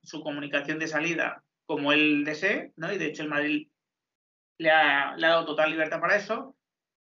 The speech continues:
Y dos, pues, por, precisamente pensando en que el chico quiere salir lo mejor posible del Paris Saint-Germain y de París, por su familia,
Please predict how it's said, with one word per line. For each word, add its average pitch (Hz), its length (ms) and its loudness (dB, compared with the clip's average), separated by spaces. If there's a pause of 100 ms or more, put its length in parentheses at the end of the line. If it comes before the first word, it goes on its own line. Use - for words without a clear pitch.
(100)
Y 190 120 0
dos, 170 360 2
pues, - 180 -4
por, 135 380 -2
precisamente 151 720 0
pensando 147 480 -2
en 147 400 -2 (140)
que 139 340 0
el 143 120 -2
chico 156 300 -4
quiere 156 160 -4
salir 156 240 0
lo 147 140 -4
mejor 156 280 -4
posible 156 400 -6
del 151 140 -2
Paris 147 180 0
Saint-Germain 147 400 -4
y 139 80 -4
de 123 100 -6
París, 147 480 0 (580)
por 156 120 -2
su 147 100 -10
familia, 151 580 0